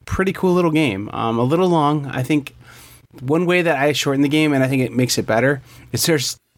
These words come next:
different kinds of trains you can get. And the train that can go, like, three lengths of the track, like, three segments, is called the Super Chief.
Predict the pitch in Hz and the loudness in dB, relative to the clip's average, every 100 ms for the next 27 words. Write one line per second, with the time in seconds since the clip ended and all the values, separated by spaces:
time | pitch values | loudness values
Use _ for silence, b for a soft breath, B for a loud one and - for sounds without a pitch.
0 | - 170 - 175 - 151 151 143 127 - | -4 -2 0 -4 -4 0 0 0 -4 0
1 | 120 135 160 175 175 180 185 - - B | 0 2 0 0 0 0 0 -4 -12 B
2 | B B B B 147 139 - 170 180 151 | B B B B 0 0 0 0 0 0
3 | 147 131 143 143 127 - 131 139 143 139 | 0 2 2 2 0 -2 -2 0 2 4
4 | 127 131 135 139 120 117 120 120 143 - | 2 2 0 0 0 0 0 2 0 -4
5 | - b b b 123 117 - 143 135 127 | -20 b b b -10 -6 -2 0 0 2
6 | 156 156 139 131 147 139 139 - 131 170 | 2 0 -2 -2 0 0 0 0 0 0
7 | 147 196 202 - | 0 0 0 -2